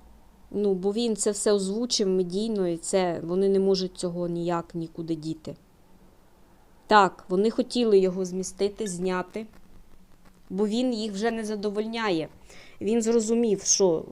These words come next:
що вони роблять, що вони тупорилі, оця влада, що вони ці політичні свої амбіції, е, Бахмут, ще й хотіли брати Горлівку, і вже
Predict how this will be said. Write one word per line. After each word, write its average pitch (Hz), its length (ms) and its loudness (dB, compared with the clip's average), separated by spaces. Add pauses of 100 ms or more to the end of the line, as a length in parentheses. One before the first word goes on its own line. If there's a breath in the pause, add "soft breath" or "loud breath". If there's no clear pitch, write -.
(100)
що - 240 0
вони 180 260 2
роблять, 175 400 2
що 185 160 -2
вони 190 240 2
тупорилі, 190 840 0 (760 soft breath)
оця 196 220 0
влада, 185 480 4 (320 loud breath)
що - 180 2
вони 208 240 2
ці 202 140 0
політичні 202 680 -2
свої 196 300 2
амбіції, 190 680 0 (360 loud breath)
е, 180 240 2 (100)
Бахмут, 202 720 2 (200 soft breath)
ще - 200 2
й 214 40 6
хотіли 202 680 2
брати 202 440 4
Горлівку, 196 800 2
і 196 60 8
вже 190 380 6